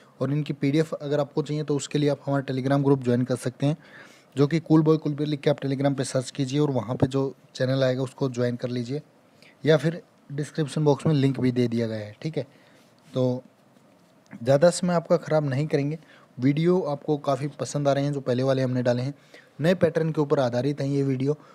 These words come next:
ठीक है। चाहे आप मेंस, सीईटी मेंस की तैयारी करें, चाहे ग्रुप डी एग्जाम की, तो उसके लिए काफ़ी इंपॉर्टेंट होने वाले हैं दोस्तों। वीडियो को लास्ट तक ज़रूर देखा करें,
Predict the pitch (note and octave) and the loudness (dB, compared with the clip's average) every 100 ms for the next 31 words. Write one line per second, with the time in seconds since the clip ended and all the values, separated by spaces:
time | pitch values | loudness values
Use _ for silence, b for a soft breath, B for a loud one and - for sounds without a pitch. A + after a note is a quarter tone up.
0 | B - E3 C3 - D3+ D3+ C#3+ C#3 D3+ | B -6 -2 -2 0 0 0 0 0 0
1 | - - D3+ C#3+ D3 C#3 C#3 - D3+ C#3+ | -2 -2 -2 0 0 -2 -4 -6 -6 -2
2 | C#3 C#3 C#3+ D3 D3+ C#3+ C3 C3 B2 B2+ | -2 -2 -4 -6 -2 0 2 2 2 2
3 | B2+ B2 C3 B2 - B B _ D#3 C#3+ | 2 -2 -4 -6 -10 B B _ -6 -2
4 | D#3+ D3 C#3+ C#3 - F3+ - _ D3+ C#3 | 0 2 2 0 -2 -6 -10 _ -4 0
5 | D3 C#3+ C3+ - C#3 D3 A#2 G2+ G2+ G2+ | 0 0 -2 2 4 6 4 -2 -10 -14
6 | - B B B B - C3+ E3 D#3 D3+ | -18 B B B B -2 2 4 6 4
7 | D3 D#3 B2+ C3+ C#3+ C#3 D3 D#3 | 2 -2 2 4 4 0 -2 -4